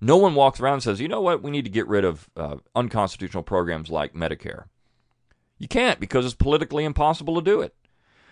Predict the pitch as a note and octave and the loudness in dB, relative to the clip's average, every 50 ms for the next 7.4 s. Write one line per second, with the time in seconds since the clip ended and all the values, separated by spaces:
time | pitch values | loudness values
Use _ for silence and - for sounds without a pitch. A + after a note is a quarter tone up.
0 | _ _ - - A#2 A#2 - - C3 D3 E3 F#3 F3 D3 - D3 C#3 C3 D#3+ F#3 | _ _ 2 4 4 4 4 4 2 2 4 4 2 4 4 4 4 4 2 0
1 | A#3 G#3+ G3+ F3+ D3 - D#3 E3 - - - C#3+ C#3 C#3 B2+ A2 F#2 D2+ - F#2+ | 0 2 2 2 4 6 4 4 4 0 0 2 2 4 4 2 0 2 2 2
2 | G2 G#2 G2+ - G#2+ G#2 G#2 - - - - _ _ _ _ _ _ _ _ _ | 2 2 0 2 4 4 4 4 0 -10 -18 _ _ _ _ _ _ _ _ _
3 | _ _ _ - F#2 F2 - F#2 F2+ E2+ E2 D#2+ D#2 D2+ C#2+ - _ _ _ _ | _ _ _ -8 -8 -6 -2 -2 0 0 0 -2 -2 -4 -8 -12 _ _ _ _
4 | _ _ _ _ _ _ _ _ _ _ _ _ F#2 E2+ E2+ D#2+ F2 G2 A#2+ A#2 | _ _ _ _ _ _ _ _ _ _ _ _ -4 -4 -2 0 0 0 0 0
5 | - A#2+ A2 G#2+ G2 G#2 E2+ G2+ G2+ F#2+ - F#2 E2 - - F#2 F#2+ G2 G2 G2 | 2 2 2 2 2 0 -2 -2 -2 -2 -2 -6 -4 -2 0 0 2 0 0 -2
6 | G2 F#2+ - - G#2+ G#2 G#2+ B2+ C#3+ C3 A2 F2+ G2+ C#2+ E2 F2+ E2+ E2 D#2 - | -4 -6 -6 -6 -6 -4 -4 -4 -4 -4 -4 -4 -4 -2 0 0 0 0 -2 -6
7 | - - - - - - - | -12 -14 -14 -18 -18 -18 -20